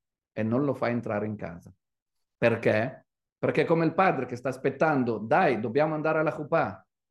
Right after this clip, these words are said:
Il padre dice alla figlia: "S-, no, non entrare, non sono pronta, non voglio che entri adesso."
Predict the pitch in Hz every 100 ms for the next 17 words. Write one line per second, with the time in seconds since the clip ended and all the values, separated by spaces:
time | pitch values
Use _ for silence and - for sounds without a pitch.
0 | _ - 120 113 170 156 135 127 123 151
1 | 135 135 135 151 147 131 127 123 - -
2 | 131 147 196 170 - - _ _ _ _
3 | _ _ _ _ _ - 123 147 165 165
4 | 160 147 127 95 98 - _ _ - 143
5 | 151 139 170 170 160 143 113 104 98 98
6 | _ _ _ _ _ _ _ _ _ 131
7 | 139 143 156 160 165 165 147 143 143 143
8 | 117 104 -